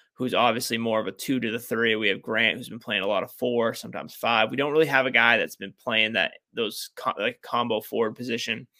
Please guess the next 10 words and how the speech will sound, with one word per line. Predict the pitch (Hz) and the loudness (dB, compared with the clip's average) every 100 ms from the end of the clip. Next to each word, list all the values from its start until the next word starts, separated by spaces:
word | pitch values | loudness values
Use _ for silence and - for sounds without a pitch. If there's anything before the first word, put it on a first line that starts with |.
| _ - _ _ _ _ - | _ -20 _ _ _ _ 4
that's, | 120 98 - - - - | 6 6 0 -10 -12 0
uh, | 92 85 | 2 4
really | 82 113 98 | 2 0 0
helped | 98 101 - | 0 -4 -6
us | 110 - | -10 -6
out | 80 87 | -6 -4
a | |
lot | 85 - | -4 -6
this | - - - | -8 -12 -10
year. | - - | -10 -12